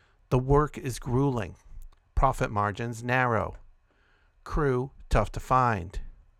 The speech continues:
Livingston has tried other careers but always returned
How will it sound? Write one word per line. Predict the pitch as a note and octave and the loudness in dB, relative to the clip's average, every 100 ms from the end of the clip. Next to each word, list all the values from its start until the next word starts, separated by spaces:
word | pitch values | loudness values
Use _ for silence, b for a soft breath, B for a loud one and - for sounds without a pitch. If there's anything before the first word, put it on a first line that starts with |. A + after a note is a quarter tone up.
| _ b b b b b - | _ b b b b b -6
Livingston | A#2 C3 C#3 - C3 | -2 0 -2 -2 -2
has | B2+ A#2 | -2 -4
tried | - A#2+ A#2 | 0 2 2
other | - D#3 E3 | 0 -2 -2
careers | - A2+ G2+ G2+ G#2+ | -2 -2 -2 -4 -4
but | - B2+ | -2 2
always | C3 C3 B2+ | 2 2 0
returned | C#3+ - G#2 F#2+ F#2 | -4 -4 -4 -4 -10